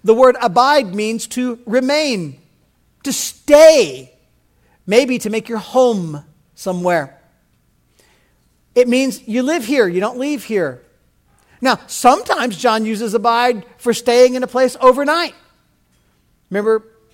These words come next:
John the Baptist is hanging out and he sends the disciples to follow Jesus, and they said, "Lord, where are you staying?" They use the word abide. "Where, where,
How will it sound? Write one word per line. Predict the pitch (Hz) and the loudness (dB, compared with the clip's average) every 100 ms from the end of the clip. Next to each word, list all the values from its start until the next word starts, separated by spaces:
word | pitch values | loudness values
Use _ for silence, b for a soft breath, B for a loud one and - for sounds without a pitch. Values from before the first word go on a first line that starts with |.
| _ 165 | _ -6
John | 202 202 | -4 -4
the | 190 | -2
Baptist | 180 185 202 175 | 0 -2 -4 -14
is | 170 | -8
hanging | 196 196 190 | -6 -6 -4
out | 196 208 185 | -4 -4 -6
and | 156 147 b b b _ | -14 -14 b b b _
he | |
sends | - 208 165 | -8 -8 -8
the | |
disciples | 185 226 208 202 156 | -2 0 0 -2 -10
to | |
follow | - 208 202 185 | -2 0 0 -4
Jesus, | 147 196 196 208 170 | -6 -6 -6 -8 -8
and | 185 | -8
they | |
said, | 175 214 196 | -6 -6 -2
"Lord, | 311 320 | -2 -2
where | 269 381 | -2 -2
are | 370 | -2
you | 320 285 | -2 -2
staying?" | 339 330 370 311 185 120 _ _ _ _ _ _ _ _ _ _ _ _ - | 2 2 4 2 0 -6 _ _ _ _ _ _ _ _ _ _ _ _ -10
They | 165 | -6
use | 208 196 | -4 -2
the | 180 | 0
word | 165 | 0
abide. | 156 190 208 151 143 131 _ _ _ | 0 -2 0 -2 -6 -14 _ _ _
"Where, | 175 - B | -12 -10 B
where, | 208 | -4